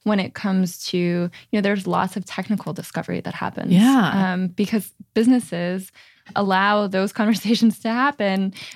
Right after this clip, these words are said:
Speaker 1: because they're, they're saving time,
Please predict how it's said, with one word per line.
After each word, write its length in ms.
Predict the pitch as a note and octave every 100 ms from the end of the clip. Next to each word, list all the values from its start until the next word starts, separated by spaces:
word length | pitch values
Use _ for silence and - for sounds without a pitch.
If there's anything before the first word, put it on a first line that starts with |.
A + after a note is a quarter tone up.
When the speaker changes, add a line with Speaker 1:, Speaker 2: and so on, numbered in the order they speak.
| - -
Speaker 1:
because 440 | A3 A#3 G#3 F#3+
they're, 560 | G3+ G3 F#3+ F#3+ F#3+ - -
they're 160 | F#3+
saving 480 | F3 - E3+ F3 F#3
time, 460 | - B3+ E4 G3+